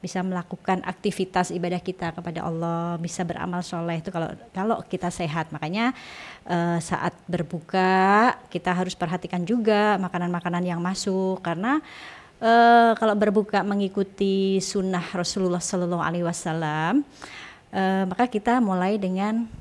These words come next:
eh, minum air putih terlebih dahulu, ya, baca bismillah, lalu minum air putih, setelah itu makan kurma tiga biji,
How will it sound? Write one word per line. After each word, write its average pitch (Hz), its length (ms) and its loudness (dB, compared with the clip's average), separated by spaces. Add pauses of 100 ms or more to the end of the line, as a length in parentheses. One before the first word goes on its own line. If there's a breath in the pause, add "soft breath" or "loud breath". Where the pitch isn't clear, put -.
eh, 170 240 -6
minum 156 240 -4
air 151 160 -4
putih 214 800 2
terlebih 180 320 0
dahulu, 175 800 0
ya, 190 240 0 (320 loud breath)
baca 170 240 -6
bismillah, 202 800 2 (400 loud breath)
lalu 175 560 -4
minum 170 240 -4
air 175 160 -2
putih, 247 640 2
setelah 190 320 -2
itu 190 320 -2
makan 180 480 -2
kurma 180 480 -2
tiga 180 240 -4
biji, 180 480 -4